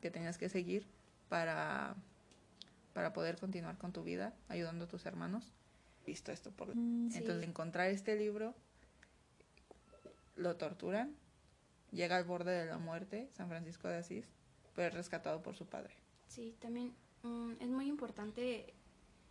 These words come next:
Speaker 2: eh, cuando encuentra ese libro y lo empieza a leer, porque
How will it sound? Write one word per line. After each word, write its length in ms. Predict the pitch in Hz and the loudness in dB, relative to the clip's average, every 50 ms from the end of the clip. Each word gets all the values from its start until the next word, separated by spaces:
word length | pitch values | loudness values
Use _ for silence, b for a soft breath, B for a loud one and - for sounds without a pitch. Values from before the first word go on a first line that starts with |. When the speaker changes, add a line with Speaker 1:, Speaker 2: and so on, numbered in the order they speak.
| - - | -14 -8
Speaker 2:
eh, 320 | - 208 202 196 196 196 196 | -4 -2 -2 0 -2 -2 -2
cuando 580 | 196 202 202 202 202 202 202 202 196 196 196 196 | -2 -2 0 0 2 0 0 0 0 -2 -2 -2
encuentra 800 | 196 202 - - 208 208 208 220 220 220 220 220 220 214 214 - | -2 -4 -4 -4 -4 -4 -4 -2 0 2 2 2 2 2 0 -2
ese 260 | - 220 214 - 214 | -4 -8 -6 -6 -4
libro 300 | 214 220 226 226 240 247 247 | -4 -4 -4 -2 0 0 0
y 80 | 240 | 0
lo 100 | 220 214 | 0 0
empieza 300 | 208 202 208 208 - 226 | -2 -2 -4 -6 -8 -6
a 20 | 208 | -6
leer, 260 | 208 208 214 240 262 B B B B B B B B B - | -4 -4 -4 -6 -8 B B B B B B B B B -4
porque 880 | - 220 214 214 - - 220 208 208 208 208 208 202 202 202 208 208 | -2 -2 -2 -2 -4 -6 -6 -4 -4 -4 -2 -2 -2 -2 -4 -4 -6